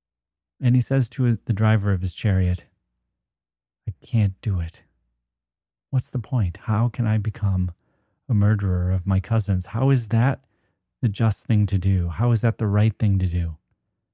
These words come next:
How is that appropriate or good to lead a battle, to lead one family against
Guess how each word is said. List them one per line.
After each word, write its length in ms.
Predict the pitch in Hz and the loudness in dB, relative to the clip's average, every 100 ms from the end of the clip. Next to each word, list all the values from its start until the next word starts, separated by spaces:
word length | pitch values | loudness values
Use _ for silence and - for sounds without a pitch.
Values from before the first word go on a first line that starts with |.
| _ _ - | _ _ -6
How 120 | 143 | -2
is 100 | 139 | 2
that 160 | 143 120 | 2 2
appropriate 680 | 104 120 117 - 90 92 | 0 0 0 0 -2 -2
or 100 | 98 | -2
good 540 | 92 95 117 104 87 80 _ _ _ _ _ _ _ _ | -4 0 2 2 0 -4 _ _ _ _ _ _ _ _
to 100 | - | -4
lead 340 | 107 113 113 113 | 0 2 2 2
a 80 | |
battle, 400 | 95 104 110 95 | 2 2 2 0
to 160 | 90 117 | 0 0
lead 500 | 101 120 127 127 120 _ _ _ _ _ - | 0 2 4 2 0 _ _ _ _ _ -2
one 260 | 110 120 | 2 2
family 720 | 110 113 110 110 107 107 127 _ _ _ _ _ _ _ _ _ _ _ | 2 2 2 4 2 2 -2 _ _ _ _ _ _ _ _ _ _ _
against 600 | 107 90 98 104 - - | -4 0 2 2 -2 -18